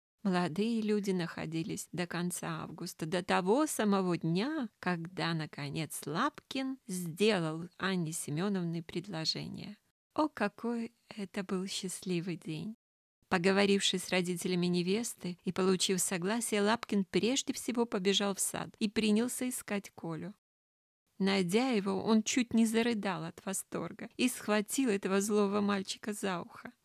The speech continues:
Подбежала Анна Семёновна, тоже искавшая Колю, и схватила за другое ухо. И нужно было видеть, какое наслаждение было написано на лицах у влюблённых,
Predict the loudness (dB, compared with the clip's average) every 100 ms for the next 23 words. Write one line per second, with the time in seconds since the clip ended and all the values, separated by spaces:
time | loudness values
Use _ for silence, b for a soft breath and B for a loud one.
0 | _ 2 6 6 6 4 2 0 0 0
1 | 0 -2 -2 0 0 0 0 -4 -6 -12
2 | _ _ _ 0 4 4 2 0 0 0
3 | 0 0 -2 0 0 0 -2 0 0 4
4 | 4 4 4 4 4 2 0 0 0 -2
5 | -4 -6 -6 -8 -12 -12 _ _ _ _
6 | _ _ _ _ -2 2 4 4 4 2
7 | 2 2 4 4 4 0 -4 -4 -10 -10
8 | _ _ _ _ -2 2 4 6 4 0
9 | -2 0 0 -2 0 0 0 -2 -2 0
10 | 0 -2 -6 -4 -2 0 0 0 -4 -6
11 | -10 -8 -8 -4 -4 -2 -4 -4 -6 -10